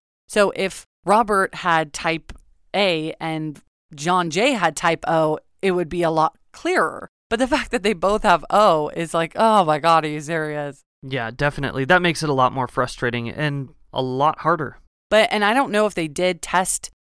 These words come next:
Speaker 1: I, I don't think they did, 'cause John Jay wasn't on trial. He wasn't considered a suspect. So I doubt that they tested his blood in the lab for that seven hundred seven million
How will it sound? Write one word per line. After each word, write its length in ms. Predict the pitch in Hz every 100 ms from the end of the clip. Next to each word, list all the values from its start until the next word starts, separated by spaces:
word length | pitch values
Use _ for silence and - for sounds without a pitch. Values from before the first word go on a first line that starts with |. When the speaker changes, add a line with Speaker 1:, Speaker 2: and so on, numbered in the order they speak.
| -
Speaker 1:
I, 140 | 185
I 120 | 185
don't 180 | 202 -
think 220 | - 220
they 120 | - 156
did, 220 | 160 160
'cause 180 | 180 156
John 280 | 190 196
Jay 160 | 180 175
wasn't 440 | 160 160 165 156 -
on 200 | 160 160
trial. 300 | - 180 185
He 120 | 165
wasn't 380 | 160 156 151 151
considered 420 | 156 151 156 151
a 80 | 147
suspect. 500 | - 214 - 202 202 - _
So 320 | - 190 175 - _
I 140 | - 180
doubt 380 | 156 185 190 -
that 180 | 165
they 320 | - 165 165 160
tested 480 | - 175 - 165
his 300 | 156 175 170
blood 460 | 143 160 160 151 139 -
in 160 | 165
the 120 | 156
lab 520 | 147 151 151 147 147 139 _ _ _
for 140 | 180
that 180 | 165 -
seven 280 | - 165 165
hundred 320 | 165 160 147
seven 320 | - 151 156
million 580 | 156 151 151 151 147 147